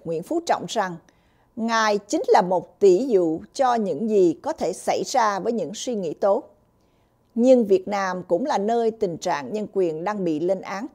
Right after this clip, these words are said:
tồi tệ dưới quyền cai trị của chính phủ Cộng sản. Thế giới đã nhắm mắt trước những vi phạm này để chỉ biết phấn khởi về mức độ phát triển kinh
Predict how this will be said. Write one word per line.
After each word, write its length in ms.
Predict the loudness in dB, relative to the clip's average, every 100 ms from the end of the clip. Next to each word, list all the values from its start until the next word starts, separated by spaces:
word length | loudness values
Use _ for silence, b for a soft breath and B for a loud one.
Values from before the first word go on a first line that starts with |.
| 2
tồi 200 | 4 4
tệ 360 | 4 4 2 0 -10
dưới 240 | 0 2 2 2
quyền 260 | 2 2
cai 160 | -2 -2
trị 340 | 0 -2 -4 -6
của 220 | -4 -4
chính 200 | -4 -6
phủ 180 | -2 -4
Cộng 180 | -4 -6
sản. 320 | -6 -6 -8 -16 b b b b -6
Thế 180 | -2 6
giới 260 | 8 8 6
đã 260 | 2 0
nhắm 280 | -2 -4 -2
mắt 320 | -4 -6 _
trước 180 | -8 -4
những 200 | -4 -2
vi 120 | -4
phạm 300 | -4 -6 -6
này 320 | 0 0 0 -4 _ _ _
để 220 | -2 -2 -2
chỉ 180 | -2 0
biết 300 | 0 -4 -8 -2
phấn 160 | -2 0
khởi 340 | -2 -2 -4 -4
về 120 | -2
mức 240 | -2 -4 0
độ 300 | 0 0 -6 -6
phát 200 | -8 -6
triển 260 | -6 -6 -4
kinh 140 | -4